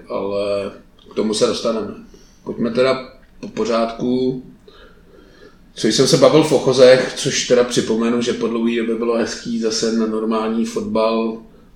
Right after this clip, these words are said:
přes náměstíčko, dát si pivko v kotli, pozdravit známý tváře, stát tam na tom svým starém místě. Jo. Přesně jak psal náš kamarád, my to Vojtu zdravíme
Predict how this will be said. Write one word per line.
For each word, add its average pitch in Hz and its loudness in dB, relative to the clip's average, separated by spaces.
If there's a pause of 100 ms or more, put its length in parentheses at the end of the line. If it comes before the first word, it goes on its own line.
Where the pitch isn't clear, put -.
přes 110 -6
náměstíčko, 113 -2 (640)
dát 110 -4
si 123 -2
pivko 110 -4
v - -8
kotli, 113 -2
pozdravit 110 -2
známý 113 -2
tváře, 110 -2
stát 104 -6
tam 113 -2
na 104 -2
tom 113 -6
svým 110 -4
starém 110 -2
místě. 110 0 (360)
Jo. 110 -4 (1000)
Přesně 113 -4
jak 117 -6
psal 120 0 (1300)
náš 110 -6
kamarád, 107 -4
my 107 -6
to 113 -6
Vojtu 113 -4
zdravíme 110 -4